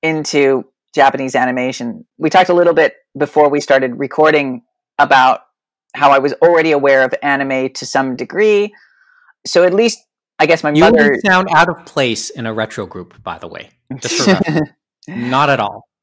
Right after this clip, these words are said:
Speaker 1: So my mother knew what to, at least knew the style to look for, so to speak. And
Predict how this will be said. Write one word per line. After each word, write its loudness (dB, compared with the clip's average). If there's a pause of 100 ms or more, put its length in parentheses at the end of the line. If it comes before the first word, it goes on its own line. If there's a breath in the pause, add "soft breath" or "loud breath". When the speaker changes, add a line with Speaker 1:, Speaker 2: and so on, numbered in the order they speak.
(280)
Speaker 1:
So 2
my 4
mother 4
knew 0 (380)
what 2
to, 2 (400)
at 4
least 0
knew 0
the 0
style 2
to -6
look 0
for, -4 (560)
so 0
to 0
speak. -8 (720 soft breath)
And 2